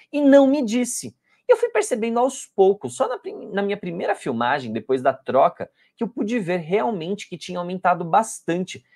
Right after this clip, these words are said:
e ficado muito incomodada. Operar não é uma coisa simples. Eu convivi com esse incômodo por nove anos. Enfim, depois de muitas sessões de análise, porque os seios são assim, muito importantes pra uma mulher, eu decidi explantar.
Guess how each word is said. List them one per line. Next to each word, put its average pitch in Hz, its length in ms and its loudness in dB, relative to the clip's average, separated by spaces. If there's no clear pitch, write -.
e 180 60 -14
ficado 185 300 0
muito 185 420 -2
incomodada. 165 720 -4
Operar 185 360 8
não 190 220 -2
é 165 60 0
uma 185 160 -2
coisa 95 280 -4
simples. - 440 -16
Eu 104 80 -6
convivi 120 380 -8
com 135 180 -8
esse 135 160 -10
incômodo 127 360 -10
por 196 280 -2
nove 135 560 -2
anos. 120 720 4
Enfim, 226 400 0
depois 160 260 -2
de 175 80 0
muitas 233 380 0
sessões 143 320 -4
de 151 80 -4
análise, 156 480 -2
porque - 240 -12
os 95 100 -10
seios 95 300 -4
são 95 180 -2
assim, 143 380 -4
muito 117 300 0
importantes 123 420 -4
pra - 120 -8
uma 98 120 -4
mulher, 143 360 -2
eu 139 80 -4
decidi 147 540 -8
explantar. 156 680 -8